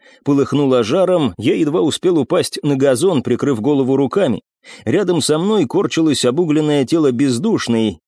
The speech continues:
или бездушного, хрен теперь разберёшь. Всё-таки против природы не попрёшь,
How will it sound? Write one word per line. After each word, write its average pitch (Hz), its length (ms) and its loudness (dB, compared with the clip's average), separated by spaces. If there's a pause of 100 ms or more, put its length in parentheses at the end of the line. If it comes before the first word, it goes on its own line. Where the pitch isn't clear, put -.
или 127 200 0
бездушного, 135 1040 0
хрен - 360 -2
теперь 113 320 -2
разберёшь. 117 640 0 (300)
Всё-таки - 400 -6
против 180 380 -4
природы 160 380 0
не 156 140 0
попрёшь, 139 600 -2